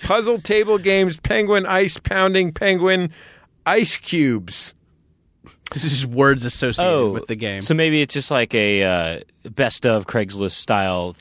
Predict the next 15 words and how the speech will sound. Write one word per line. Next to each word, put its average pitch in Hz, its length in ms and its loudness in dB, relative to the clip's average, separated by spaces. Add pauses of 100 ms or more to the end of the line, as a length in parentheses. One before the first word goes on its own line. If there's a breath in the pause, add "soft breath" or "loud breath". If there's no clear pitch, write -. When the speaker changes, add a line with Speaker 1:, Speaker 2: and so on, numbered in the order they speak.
Speaker 3:
thing 87 400 -4
is 87 120 -8
what 185 80 0
Speaker 1:
Wait, 330 80 2
Speaker 3:
that - 120 -2
Speaker 1:
wait, 311 140 0
Speaker 3:
gets, 254 140 -6
right? 311 140 -2
Speaker 1:
wait. 190 120 -4 (100)
It 220 140 -2
keeps 254 300 -2
going. 226 480 -2
Speaker 2:
I 180 80 0
feel 269 160 -2
like 233 200 -4